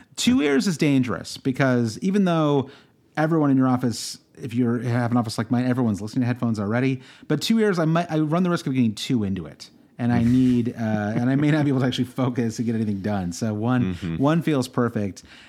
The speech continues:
Speaker 1: Um, and, uh, Brian asked, uh, "How do you see the U S group ending?" So, um, how do you, you know, and then my follow-up question is, "Why are the kits so bad?"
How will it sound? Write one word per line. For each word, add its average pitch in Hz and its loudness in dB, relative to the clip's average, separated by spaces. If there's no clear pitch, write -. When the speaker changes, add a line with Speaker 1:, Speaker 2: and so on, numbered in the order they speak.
Speaker 1:
Um, 147 2
and, 165 2
uh, 170 0
Brian 160 0
asked, 147 0
uh, 135 0
"How 135 0
do 151 0
you 151 0
see 135 0
the 120 2
U 117 2
S 113 -2
group 107 -4
ending?" 107 -2
So, 101 -4
um, 101 -4
how 113 -4
do 135 0
you, 123 2
you 117 -2
know, 104 -2
and 113 -8
then 160 -2
my 139 2
follow-up 135 -4
question 127 2
is, 101 -2
"Why 113 0
are 113 0
the 101 -4
kits - -8
so 98 -6
bad?" 80 -6